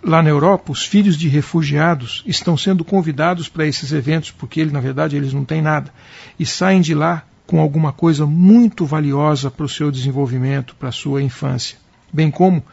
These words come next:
uma visão diferente de valores e princípios de solidariedade. No fundo,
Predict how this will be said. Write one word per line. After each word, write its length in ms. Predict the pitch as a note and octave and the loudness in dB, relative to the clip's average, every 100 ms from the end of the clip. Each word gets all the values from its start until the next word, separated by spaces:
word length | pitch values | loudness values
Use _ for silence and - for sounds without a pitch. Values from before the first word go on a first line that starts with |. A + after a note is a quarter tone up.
| - - - | -20 -16 -4
uma 180 | D#3+ D#3 | -2 0
visão 380 | D3 B2+ E3+ | -2 0 2
diferente 800 | D3+ F#3 - B3+ E3+ C3+ A#2+ - _ - - - | 2 -2 -2 0 2 0 -2 -12 _ -20 -14 -4
de 140 | D3+ | -2
valores 760 | C#3+ C3+ C#3 E3+ F#3+ F3 - - | 0 0 2 4 4 0 -8 -6
e 100 | F3+ | -6
princípios 880 | - F#3+ E3 - D#3+ - D#3 - - | -2 0 0 -2 -4 -4 -8 -10 -10
de 140 | E3 D3 | -6 -4
solidariedade. 1080 | - - D#3 D#3 C3+ C#3 D3 A2 - - - _ _ _ | -4 -2 -2 -2 -2 -2 -2 -4 -8 -14 -20 _ _ _
No 120 | G#3 | -2
fundo, 420 | - G#3 G3+ C3+ | 2 4 4 4